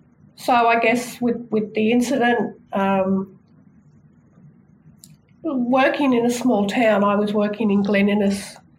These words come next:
at the time. Um, I'd been in Glen Innes for about nine years. Um, when you're working in a small town,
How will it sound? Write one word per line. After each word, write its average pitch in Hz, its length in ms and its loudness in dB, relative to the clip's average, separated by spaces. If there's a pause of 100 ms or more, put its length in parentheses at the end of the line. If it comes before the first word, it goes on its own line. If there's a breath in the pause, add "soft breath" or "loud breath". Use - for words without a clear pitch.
(680 loud breath)
at 220 200 -2
the 233 60 -4
time. 247 540 0 (240)
Um, 220 220 2
I'd 214 220 0
been 226 180 2
in 226 120 2
Glen 208 240 0
Innes 208 280 -2
for 208 140 -2
about 196 240 0
nine 202 300 2
years. 196 500 -2 (260)
Um, 196 680 0 (880)
when 247 320 0
you're 226 120 2
working 233 460 0
in 220 140 2
a 208 80 0
small 202 460 -2
town, 208 600 0